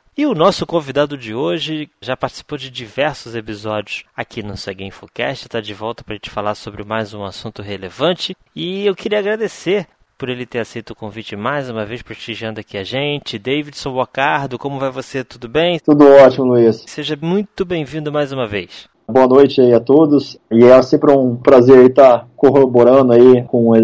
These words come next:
Speaker 2: os assuntos do Seguinfo.
Speaker 1: Maravilha, Davidson. É, de repente pode ser que alguém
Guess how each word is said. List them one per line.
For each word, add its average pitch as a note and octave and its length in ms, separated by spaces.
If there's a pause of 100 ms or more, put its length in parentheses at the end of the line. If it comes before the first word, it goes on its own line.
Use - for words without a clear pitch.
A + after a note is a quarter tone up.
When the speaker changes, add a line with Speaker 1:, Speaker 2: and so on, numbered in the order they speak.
(160)
Speaker 2:
os B2 140
assuntos A#2+ 420
do B2+ 160
Seguinfo. A2 500 (140)
Speaker 1:
Maravilha, E3 640
Davidson. C3+ 580
É, A3+ 320
de A3 140
repente G#3+ 440
pode E3+ 300
ser - 240
que - 100
alguém C3 380